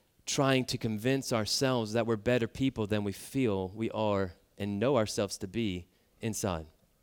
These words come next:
And so it is a very desperate, hopeless state apart from Christ in the natural, without God, without hope.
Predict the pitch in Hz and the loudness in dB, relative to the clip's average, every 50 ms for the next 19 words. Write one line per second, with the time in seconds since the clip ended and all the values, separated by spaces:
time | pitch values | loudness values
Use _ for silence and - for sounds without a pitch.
0 | _ _ _ _ _ _ _ _ _ - _ - - - - - - - - - | _ _ _ _ _ _ _ _ _ -20 _ -20 -20 -20 -20 -20 -20 -20 -20 -20
1 | _ - 127 117 - - 143 127 123 120 151 160 165 127 110 113 95 95 95 131 | _ -2 0 0 4 6 8 8 8 8 6 6 6 6 4 2 0 4 8 8
2 | 139 147 143 127 110 101 92 - - 131 131 139 131 - - - 113 95 82 76 | 10 10 10 8 6 2 0 -2 0 2 2 2 2 0 -4 -6 -8 -8 -8 -10
3 | - _ _ _ _ _ _ _ _ _ _ _ _ _ - - 131 135 143 135 | -12 _ _ _ _ _ _ _ _ _ _ _ _ _ -6 -2 0 2 2 0
4 | - - 98 90 78 - - - - - - - _ _ _ _ _ - - - | -2 -6 -8 -8 -6 -6 -8 -8 -8 -10 -14 -18 _ _ _ _ _ -14 -10 -8
5 | - - - - 117 101 87 - - - - - - - - _ _ _ _ - | -8 -2 0 0 0 0 0 -4 -10 -18 -20 -20 -20 -20 -20 _ _ _ _ -8
6 | - - - 117 107 98 - - 95 87 - - 107 92 78 78 - - - - | -8 -4 0 0 0 0 -2 -6 -10 -10 -6 -4 -2 -2 -2 -4 -6 -10 -10 -10
7 | - - - - _ _ _ _ _ _ _ - 120 120 117 117 113 107 - - | -12 -14 -18 -20 _ _ _ _ _ _ _ 0 0 0 0 0 -4 -8 -12 -20
8 | _ _ - 104 101 101 98 92 87 - 85 78 76 76 87 95 110 127 - 143 | _ _ -6 -2 0 0 0 0 0 -2 -6 -8 -8 -8 -4 -2 -2 0 0 0
9 | 139 135 113 98 95 92 80 73 71 73 - - _ _ - - - - - _ | -2 -2 -2 -4 -4 -4 -4 -4 -6 -8 -10 -14 _ _ -20 -20 -20 -20 -20 _
10 | _ _ _ - 87 101 117 120 - 127 117 113 - - - 85 80 - - - | _ _ _ -2 4 6 6 6 6 4 4 4 2 -2 -4 -4 -4 -6 -8 -14